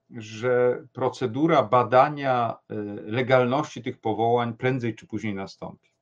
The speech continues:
Y, czy będzie to miało, y, taką nową podstawę ustawową w jakimś, w jakiejś ustawie, która przewidzi wreszcie wprost, wyraźnie, jednoznacznie, jak wygląda procedura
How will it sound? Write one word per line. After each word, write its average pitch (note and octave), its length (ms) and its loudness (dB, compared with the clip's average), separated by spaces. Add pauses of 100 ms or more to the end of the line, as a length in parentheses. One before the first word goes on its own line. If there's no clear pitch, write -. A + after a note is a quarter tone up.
(1300)
Y, G2+ 440 -6 (160)
czy - 380 -2
będzie C#3 480 0
to B2 180 -2
miało, A#2+ 760 2 (380)
y, G2+ 80 -14
taką G#2+ 380 -2
nową C#3 300 4
podstawę A#2+ 500 0
ustawową G#2 920 -2
w A2 40 -18
jakimś, G#2 380 -12
w G#2 160 -14
jakiejś G2+ 300 -8
ustawie, G2+ 500 -2
która G2 240 -8
przewidzi G2 500 -10
wreszcie - 460 2
wprost, C3 480 2
wyraźnie, A2+ 480 2
jednoznacznie, G#2+ 680 -6
jak G2 160 -8
wygląda G2+ 520 -2 (160)
procedura G2+ 600 -6